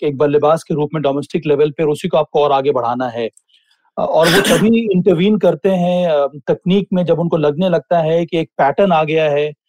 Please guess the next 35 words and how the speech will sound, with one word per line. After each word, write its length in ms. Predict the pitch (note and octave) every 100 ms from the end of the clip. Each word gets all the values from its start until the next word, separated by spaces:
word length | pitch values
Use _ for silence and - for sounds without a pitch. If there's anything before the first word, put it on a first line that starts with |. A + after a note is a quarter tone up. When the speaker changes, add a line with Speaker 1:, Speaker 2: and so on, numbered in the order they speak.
| _ _ C#3+
Speaker 1:
अ, 200 | C#3+ D#3+
एक 100 | E3
खिलाड़ी 260 | D3+ D3+ E3
के 100 | C#3
आउट 160 | D#3+ D3
होने 200 | D3 D3
पर, 320 | C#3+ C3+ -
एक 120 | D#3
ऐसा 280 | D3 D3 F#3
एरिया 380 | D#3 E3 F#3 F3+
है 140 | E3
जहां 220 | D#3+ D3+
पर 120 | D3+ C#3
बार-बार 600 | C#3+ E3 F3 D#3 D#3 D3+ _ _ _ -
बॉलर 320 | D#3 F3+ F#3+
जो 140 | D#3
हैं 160 | D#3 E3
वो 80 | D#3
एक्सप्लॉइट 480 | D3 - E3 E3 -
कर 120 | D3+
रहे 100 | D3+
हैं, 80 | D3
तभी 220 | E3 D3+
वो 120 | F#3+ E3+
स्टेप 200 | D#3+ D3+
इन 120 | D3+
करते 280 | C#3 B2 B2+
हैं। 180 | A#2 A2+ _ _ _ E3
उसके, 280 | - A3+
उसके 320 | B3+ F3+ - A#3
अलावा 300 | F#3+ F#3+ G3
उनको 200 | F#3+ F3
लगता 300 | E3+ G3+ F#3
है 160 | F#3+
कि, 120 | F#3